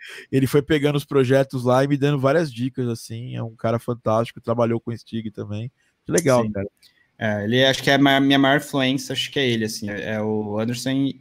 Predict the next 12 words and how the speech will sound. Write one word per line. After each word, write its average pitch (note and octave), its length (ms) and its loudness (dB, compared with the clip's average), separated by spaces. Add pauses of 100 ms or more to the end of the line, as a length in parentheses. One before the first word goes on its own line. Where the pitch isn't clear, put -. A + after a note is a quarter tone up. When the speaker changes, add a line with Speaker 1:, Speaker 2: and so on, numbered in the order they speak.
(380)
Speaker 2:
porque A2+ 720 2
eu A2 80 -2
sou A#2 200 -8
fã, A2 240 -4
sou - 160 -4
fã G#2 220 -4
do, G2 220 -10
do - 60 -20
trampo G2 300 -14
dele, G2 200 -14 (180)
muito G#2+ 160 -12
foda. - 180 -16